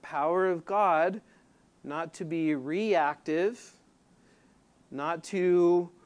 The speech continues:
fight back in the way that the world does, but instead, now I have the ability to be good even to those who are not good to me.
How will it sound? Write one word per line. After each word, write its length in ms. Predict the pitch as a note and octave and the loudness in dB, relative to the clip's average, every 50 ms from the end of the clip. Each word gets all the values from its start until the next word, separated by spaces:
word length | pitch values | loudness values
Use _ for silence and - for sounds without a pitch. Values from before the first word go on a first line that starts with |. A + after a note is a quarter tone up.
| _ _ _ _ _ _ | _ _ _ _ _ _
fight 520 | - - - - D#3 D#3+ F#3+ G#3+ G#3 D#3 | -20 -20 -8 -2 2 4 4 4 2 0
back 540 | D3+ D3+ D#3 D#3+ E3+ F#3+ A3+ B3 - - - - | 0 0 2 4 4 4 2 0 -4 -12 -18 -10
in 200 | - E3 D#3+ D#3+ | -6 -2 0 0
the 60 | D#3 D3+ | 0 2
way 220 | D3 D#3+ E3+ E3+ | 2 4 4 4
that 160 | D#3+ D#3+ D#3 D#3 | 2 2 -2 -2
the 80 | D3+ | -4
world 340 | C#3 D3 E3+ G3+ A3+ A#3 F3+ | 0 4 6 8 8 8 6
does, 260 | D#3 D3 D3+ D#3 D3+ | 6 4 4 2 2
but 180 | - - E3+ D#3+ | 0 -2 0 0
instead, 520 | E3 E3 D#3+ - - C4 C4+ A#3 G#3 F#3 - - D#3+ - | 0 -2 -4 -2 0 2 2 4 2 2 -2 -8 -12 -10
now 240 | E3+ D#3 E3 F3+ A3 | -6 -4 -2 0 0
I 80 | B3+ | 0
have 200 | A#3+ A3+ G3+ F#3 | 2 2 2 2
the 100 | F3 F#3 | 2 2
ability 600 | E3+ D3+ D#3 D#3 D#3 D#3 D#3+ D#3+ F#3 G3 G#3+ G#3+ - - - - - _ _ _ _ _ _ _ - | 2 2 2 2 2 2 0 0 -2 -2 -4 -6 -10 -16 -20 -20 -20 _ _ _ _ _ _ _ -8
to 120 | - E3 | -6 -4
be 200 | D3 D3+ F3 F3 | -2 -2 -2 -2
good 540 | E3 D3+ C#3 E3+ F#3+ G#3+ A3+ G#3 G3+ G3 F#3 | -2 -2 0 4 6 8 8 8 8 8 6
even 300 | E3+ F3+ G3 F#3+ G#3+ G#3+ | 4 2 0 0 0 0
to 140 | F3+ - G#3+ | -2 -2 -2
those 280 | E3+ E3+ E3+ E3+ E3+ - | 2 2 2 2 2 0
who 80 | F#3 | 0
are 80 | F3 E3+ | 0 0
not 240 | D#3+ D#3 D#3+ D#3 - _ _ _ _ _ - | 2 0 -2 -2 -6 _ _ _ _ _ -4
good 200 | D3 C#3 C3+ C#3 | -2 -2 -2 -4
to 100 | - D#3+ | -4 -4
me. 320 | D3+ F#3 B3+ A3+ C3 G#2+ | -4 -2 -2 -4 -6 -8